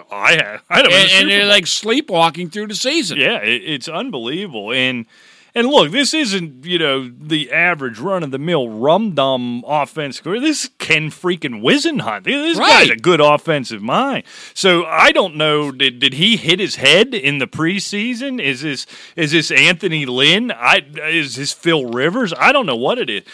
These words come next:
Speaker 1: 'Cause look, it's real easy to pinpoint what the problem is. When this offense goes well, Austin Eckler has eight, nine, ten catches.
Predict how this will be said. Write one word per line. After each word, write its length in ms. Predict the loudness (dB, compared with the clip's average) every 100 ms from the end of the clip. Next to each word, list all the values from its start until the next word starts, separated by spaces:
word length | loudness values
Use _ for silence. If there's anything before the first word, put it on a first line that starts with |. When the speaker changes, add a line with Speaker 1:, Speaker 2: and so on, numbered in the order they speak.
| -20 -6
Speaker 1:
'Cause 160 | -2
look, 140 | 0 0
it's 240 | 0 0
real 300 | -2 0 2
easy 300 | 2 0 0
to 80 | 0
pinpoint 500 | 0 -4 -2 -4 -4
what 160 | -4 -6
the 60 |
problem 380 | -4 0 2 0
is. 120 | -4
When 140 | -4 -4
this 240 | -4 -4
offense 540 | 0 0 0 -4 -6 -4
goes 340 | -2 -2 -2
well, 340 | 0 0 0 -4 _ -2
Austin 400 | 0 0 -2 -2
Eckler 400 | 0 0 -2 -2
has 240 | -2 -4 -2
eight, 280 | -4 -4
nine, 380 | -4 -2 0 -2
ten 300 | -2 -2 -2
catches. 480 | 0 0 0 -6